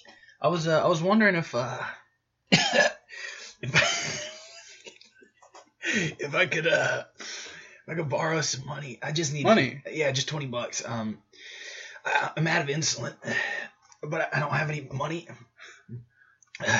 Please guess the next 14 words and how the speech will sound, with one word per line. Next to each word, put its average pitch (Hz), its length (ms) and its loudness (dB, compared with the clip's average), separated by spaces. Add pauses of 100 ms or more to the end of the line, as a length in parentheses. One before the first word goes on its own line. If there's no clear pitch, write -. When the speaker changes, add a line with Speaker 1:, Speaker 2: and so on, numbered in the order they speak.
(400)
Speaker 2:
So, 160 180 0
so - 260 0
you, 160 220 6
you 170 140 0
say 170 200 6
you 151 200 4
need 151 200 2
twenty 156 240 0
bucks 147 440 2
to 147 80 -6
get 139 160 -2
some 127 180 -6
insulin? 127 560 -4
Speaker 1:
Yeah, 135 220 2